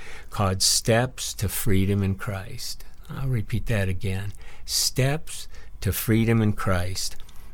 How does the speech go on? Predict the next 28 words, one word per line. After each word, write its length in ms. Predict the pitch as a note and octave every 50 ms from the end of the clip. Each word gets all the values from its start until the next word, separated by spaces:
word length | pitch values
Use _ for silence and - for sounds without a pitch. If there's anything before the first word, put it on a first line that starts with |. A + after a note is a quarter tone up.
| -
And 240 | - A2 G#2 G2+ G2
it's 120 | G2 F#2+ -
by 200 | - A2 G#2 G#2
Neil 300 | G2 G2+ G#2 G#2 G#2 G2+
Anderson. 640 | G2 F#2+ F#2+ F#2+ G2 G2+ G2 - - A2 G#2 G2 - - - - - - - -
And 140 | - D3 D3+
I 100 | D3+ D#3+
recommend 720 | C#3+ B2 A#2+ A#2+ A#2 - G2 F#2 F2+ F2+ F#2 F#2+ G2 G2 F#2
that 220 | F#2 F2+ F#2 F2+
to 100 | - -
anyone. 320 | G2+ G2+ G2 F#2+ F#2+ F#2+ G#2+
In 160 | B2 D3 D#3+
there 220 | E3 D#3+ D3+ C3
are 160 | A2+ G#2 G#2+ G#2
prayers 920 | - - - - A#2 G#2+ G#2 G#2 G2+ G2 F2+ F2 F2+ F#2 - - - - - - - - -
that 160 | B2+ A2 G2
you 100 | G2 F#2+
can 140 | G2+ G2+ G2
do. 160 | G2+ G#2 G2
And 100 | G2+ G#2+
here's 280 | B2 F3+ A3+ A3+ F#3 F3+
what 120 | D#3 C3
Neil 200 | A#2+ A2 A2 G#2+
Anderson 520 | G#2 G2+ G2+ G2+ G2 F#2+ - - - G#2
says 380 | G2 - - A#2+ G#2+ G2 F#2 G2
in 120 | G2+ F#2+
a 80 | F#2+ F#2
nutshell. 720 | F2+ F#2 F#2 F#2+ F#2 - - - - - C2+ D#2+ - -